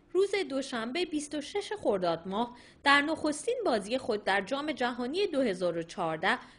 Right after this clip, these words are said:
به مصاف نیجریه رفت که این بازی با نتیجهٔ صفر صفر به پایان رسید. پس از تساوی ایران مقابل نیجریه، مردم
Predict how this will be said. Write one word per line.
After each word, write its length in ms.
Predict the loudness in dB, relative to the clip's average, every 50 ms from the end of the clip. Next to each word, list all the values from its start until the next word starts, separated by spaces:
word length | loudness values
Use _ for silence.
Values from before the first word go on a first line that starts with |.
| -2 2
به 100 | 2 4
مصاف 460 | 4 2 0 0 0 -2 -2 -2 -2
نیجریه 680 | -4 -4 -4 -4 -4 -2 0 0 0 2 2 2 2
رفت 240 | 4 2 2 0 -2 -6 -14 -20 -20 -10 -2
که 100 | 0 2
این 180 | 2 2 2 2
بازی 300 | 4 4 4 4 2 0
با 180 | 0 0 0 2
نتیجهٔ 580 | 2 0 0 -2 -2 -6 -6 -4 -2 -2 -2
صفر 440 | -4 -2 -2 0 0 0 0 -2 -8
صفر 340 | -12 -6 -2 -2 0 -2 -2 -2
به 80 | -4
پایان 520 | -4 -2 0 0 2 4 4 4 4 2 0
رسید. 400 | -2 -4 -6 -8 -10 -10 -10 -12 -16 -20 -20 _ _ _ _ _ _ _ _ -20 -20 _ _ _ -20 -20 _ _ -20 -4
پس 220 | -2 0 2 4 4
از 160 | 4 4 2
تساوی 420 | 0 -2 0 2 2 2 2 4 6
ایران 440 | 6 6 6 6 4 4 4 4
مقابل 480 | 2 2 2 2 2 4 2 2 0 0
نیجریه، 580 | 0 0 0 0 2 2 2 2 2 0 0 -2 -4 -10 -20 -12 -4 2
مردم 380 | 4 6 6 6 6 4 0